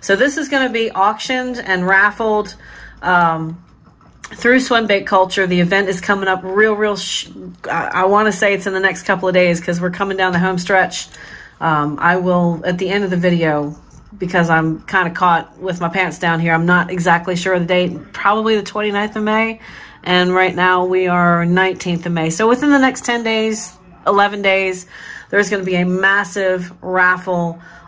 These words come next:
All proceeds are gonna don-, uh, gonna be donated by Swim Bait Culture for autism awareness, for families and children and adults, and the national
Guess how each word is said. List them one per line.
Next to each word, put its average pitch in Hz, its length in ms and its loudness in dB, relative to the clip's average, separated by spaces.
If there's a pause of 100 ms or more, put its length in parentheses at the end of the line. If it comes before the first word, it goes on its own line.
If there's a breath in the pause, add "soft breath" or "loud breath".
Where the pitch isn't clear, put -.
(120)
All 208 160 4
proceeds 208 500 -2
are 185 60 -4
gonna 185 180 0
don-, 180 280 2
uh, 160 680 -2
gonna 190 180 0
be 185 120 -2
donated 175 440 2
by 160 120 2
Swim 196 260 0
Bait 185 180 2
Culture 175 540 -2 (720)
for - 160 -2
autism 165 420 2
awareness, 196 580 2 (360 loud breath)
for 170 580 2
families 202 960 -2
and 160 560 0 (140)
children 202 640 0
and 165 340 -2
adults, 175 720 2 (100)
and 165 640 0 (100)
the 160 380 -2 (240)
national 160 640 -2